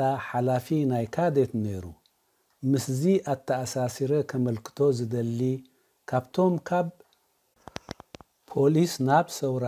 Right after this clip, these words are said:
ኤርትራ ዝተጸንበሩ ዑመር ዲኒ መሓመድ ዩስፍ ሰላሳ ብረት ሒዙ እዩ ወፂኡ። ከምቲ ኣቐድም ኣቢለ ዝገለጽክዎ፣ እዚ ብረት እዚ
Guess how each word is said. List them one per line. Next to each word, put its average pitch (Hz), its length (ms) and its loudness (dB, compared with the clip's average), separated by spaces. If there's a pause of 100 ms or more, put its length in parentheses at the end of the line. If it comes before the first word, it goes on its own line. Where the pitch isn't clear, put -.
(120)
ኤርትራ 120 340 -4 (140)
ዝተጸንበሩ 123 800 -2 (680)
ዑመር 151 420 2
ዲኒ 151 380 2
መሓመድ 123 640 -2
ዩስፍ 127 420 0 (440)
ሰላሳ 151 500 0 (140)
ብረት 131 340 0
ሒዙ 117 280 -4 (140)
እዩ 123 260 0
ወፂኡ። 117 380 0 (680)
ከምቲ 127 320 0
ኣቐድም 143 580 2
ኣቢለ 123 380 -2 (120)
ዝገለጽክዎ፣ 120 720 -2 (760)
እዚ 127 200 0
ብረት 135 360 2
እዚ 117 180 -2